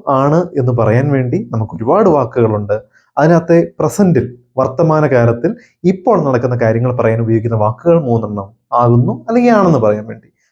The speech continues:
അത് is, am, are ആണ്. ഇത് നമ്മൾ വളരെ വ്യക്തമായിട്ട് പഠിച്ചു കഴിഞ്ഞു. ഇന്ന് നമ്മൾ നോക്കുന്ന all forms ആണ്. Is, am, are-ന്റെ നെഗറ്റീവും ക്വസ്റ്റ്യൻസും നെഗറ്റീവിൻ്റെ ക്വസ്റ്റ്യനും എങ്ങനെയാണ് നിർമ്മിക്കേണ്ടത് എന്നാണ് നമ്മൾ ഇന്ന് നോക്കുന്നത്.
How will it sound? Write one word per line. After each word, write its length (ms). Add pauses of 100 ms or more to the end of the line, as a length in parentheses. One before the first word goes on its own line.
(180)
അത് 100 (380)
is, 140 (340)
am, 120 (280)
are 200
ആണ്. 140 (360)
ഇത് 140
നമ്മൾ 240
വളരെ 220
വ്യക്തമായിട്ട് 520
പഠിച്ചു 300
കഴിഞ്ഞു. 240 (360)
ഇന്ന് 160
നമ്മൾ 220
നോക്കുന്ന 240 (200)
all 140 (100)
forms 260 (100)
ആണ്. 140 (600)
Is, 120 (200)
am, 180
are-ന്റെ 220 (100)
നെഗറ്റീവും 560 (240)
ക്വസ്റ്റ്യൻസും 640 (380)
നെഗറ്റീവിൻ്റെ 640
ക്വസ്റ്റ്യനും 360 (100)
എങ്ങനെയാണ് 560
നിർമ്മിക്കേണ്ടത് 580
എന്നാണ് 280 (400)
നമ്മൾ 220
ഇന്ന് 120
നോക്കുന്നത്. 380